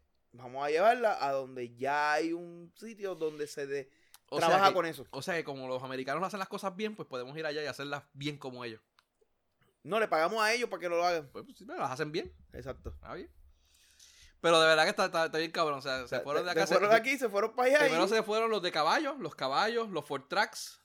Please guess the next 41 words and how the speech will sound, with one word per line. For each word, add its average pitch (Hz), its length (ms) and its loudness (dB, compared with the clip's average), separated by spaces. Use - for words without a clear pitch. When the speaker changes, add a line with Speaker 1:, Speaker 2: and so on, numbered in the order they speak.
Speaker 2:
eh, 135 260 -10
todo 135 60 -12
esto 170 180 -12
fue, 185 160 -10
este, 147 960 -8
lo, 123 180 -8
la 123 120 -4
gente 147 220 -8
que 185 100 -4
guía 180 180 2
mal, 175 160 0
porque 147 220 -4
hubo 120 300 -12
un, 156 580 -12
Speaker 1:
Sí, 131 80 -8
sí, 135 220 -6
Speaker 2:
un 160 80 -12
Speaker 1:
sí. 143 40 -14
Speaker 2:
reportaje 165 520 0
que 143 240 -6
la 135 180 -4
gente 135 140 -6
estaba 170 200 2
guiando 170 300 -2
mal 170 120 0
con 165 140 -10
cojones 156 320 -4
allá. 170 320 -2
Speaker 1:
Exactamente. 120 760 -6
Speaker 2:
Casualidad, 139 480 -2
que 208 80 -8
era 147 80 0
donde 151 180 -6
se 151 80 -12
fueron 143 240 -10
la 139 80 -8
mayor 135 180 -8
parte 135 180 -10
de 143 40 -10
los 139 100 -10
boricuas. 170 320 -10